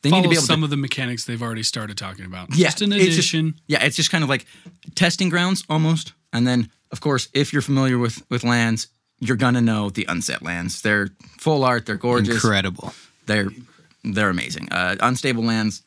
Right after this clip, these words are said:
Speaker 1: easily just
Speaker 2: Someone wasn't invited to the unstable draft, so someone doesn't have any <laughs>
Speaker 1: Yeah.
Speaker 2: full art lands yet.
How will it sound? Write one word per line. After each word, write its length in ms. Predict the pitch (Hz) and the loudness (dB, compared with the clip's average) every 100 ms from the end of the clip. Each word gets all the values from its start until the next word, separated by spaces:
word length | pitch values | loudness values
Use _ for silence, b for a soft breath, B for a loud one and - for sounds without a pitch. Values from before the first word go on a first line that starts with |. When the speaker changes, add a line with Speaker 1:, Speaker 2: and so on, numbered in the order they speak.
| _ - | _ -2
Speaker 1:
easily 360 | 123 110 113 | -2 0 0
just 120 | 101 | 0
Speaker 2:
Someone 300 | 104 147 139 | 2 4 4
wasn't 240 | 131 123 123 | 2 0 0
invited 520 | 107 98 101 147 175 165 _ | -2 -4 -6 -6 -6 -10 _
to 100 | - | -2
the 120 | 147 | 0
unstable 500 | 147 151 - 135 151 | 2 0 0 -2 -2
draft, 420 | 147 143 180 - - | -2 -2 -2 -6 -10
so 300 | - - 113 | -4 -2 -2
someone 500 | 110 113 123 131 165 - b b | -2 -2 0 0 0 -4 b b
doesn't 320 | 123 117 120 113 | -4 -2 0 0
have 240 | 127 120 107 - | 0 -2 -4 0
any 200 | 196 240 | 2 2
<laughs> 480 | - - - - - | 0 -6 -6 -6 -4
Speaker 1:
Yeah. 140 | - - - - - B B | -4 -4 -8 -10 -8 B B
Speaker 2:
full 220 | - 123 | -2 0
art 160 | 117 117 | 0 -2
lands 360 | 123 120 127 | -4 -2 -2
yet. 200 | 123 104 | -2 -6